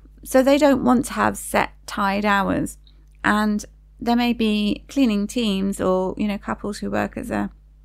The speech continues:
sorry, a cleaning company, and they come in and they clean various other places too. And so people have different experience of life and different ideas. So a really great thing to do is to help people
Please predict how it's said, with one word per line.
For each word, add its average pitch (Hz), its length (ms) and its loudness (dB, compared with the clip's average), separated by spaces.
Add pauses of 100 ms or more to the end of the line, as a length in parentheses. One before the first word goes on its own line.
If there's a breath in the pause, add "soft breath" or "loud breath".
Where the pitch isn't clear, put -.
(440)
sorry, 208 280 -4
a 208 40 0
cleaning 202 400 0
company, 196 800 0 (500 loud breath)
and 220 140 2
they 214 140 0
come 208 260 -2
in 196 120 2
and 196 120 0
they 190 120 -2
clean 185 300 -2
various 190 380 0
other 202 200 -2
places - 500 -6
too. 180 520 -2 (1400 soft breath)
And 269 200 8
so 285 260 4 (340)
people 330 380 2
have 226 540 2
different 214 440 0
experience - 560 0
of 190 100 -6
life 190 300 2
and 202 120 0
different 214 320 -6
ideas. 208 580 0
So 247 160 0
a 254 40 0
really 302 320 2
great 202 300 0
thing 190 180 -4
to - 120 -18
do 208 100 -4
is 214 300 -2
to 247 100 -14
help 262 320 -2
people 233 520 -4